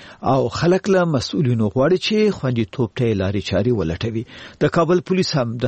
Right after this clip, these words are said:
خلکو اندېښنې تاییدوي، خو وایي چې د وضعیت د کنټرول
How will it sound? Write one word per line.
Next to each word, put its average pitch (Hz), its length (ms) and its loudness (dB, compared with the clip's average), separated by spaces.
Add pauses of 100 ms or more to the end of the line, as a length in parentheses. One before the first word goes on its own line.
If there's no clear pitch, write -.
خلکو - 380 -2
اندېښنې 123 680 0
تاییدوي، 120 500 2 (320)
خو 180 220 4
وایي 214 320 2
چې 190 120 4 (520)
د 160 240 4
وضعیت 135 360 -2 (120)
د 143 40 2 (200)
کنټرول 165 420 0